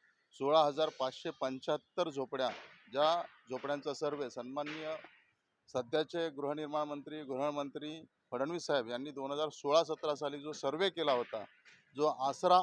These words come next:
ॲपमध्ये आपल्या, आपल्याला दिसून येतो. आसरा ॲप आपण कोणत्याही मोबाईलमध्ये बघितलं तर आपल्याला त्या सोळा हजार पाचशे पंच्याहत्तर झोपड्यांना जे नंबर पडलेत रमाबाई आणि कामराजनगरमध्ये संपूर्ण, त्या सर्व झोपडपट्टीचा विकास करण्याचं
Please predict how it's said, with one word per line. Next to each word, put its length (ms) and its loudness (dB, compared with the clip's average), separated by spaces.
ॲपमध्ये 560 4
आपल्या, 420 0
आपल्याला 300 0
दिसून 320 -2
येतो. 200 0
आसरा 360 2
ॲप 140 4
आपण 220 -4
कोणत्याही 460 -6
मोबाईलमध्ये 560 -4
बघितलं 400 -6
तर 140 -8
आपल्याला 320 -4
त्या 180 -4
सोळा 320 2
हजार 280 2
पाचशे 340 -8
पंच्याहत्तर 560 -6
झोपड्यांना 440 -6
जे 180 -8
नंबर 320 2
पडलेत 380 -6
रमाबाई 380 -4
आणि 160 -6
कामराजनगरमध्ये 800 -8
संपूर्ण, 520 -6
त्या 160 6
सर्व 420 2
झोपडपट्टीचा 720 -4
विकास 420 -2
करण्याचं 640 -4